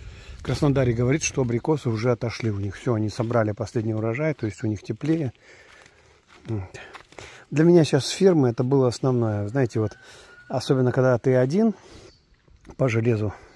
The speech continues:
работаешь, естественно, всё, скажу прямо, тяжеловато. Одному вот это примерки, все приварки,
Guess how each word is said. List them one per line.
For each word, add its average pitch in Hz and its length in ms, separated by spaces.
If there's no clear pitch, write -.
работаешь, 110 520
естественно, 120 540
всё, 139 420
скажу 120 340
прямо, 107 340
тяжеловато. 135 720
Одному 117 480
вот 117 140
это 107 140
примерки, 127 580
все 107 240
приварки, 120 800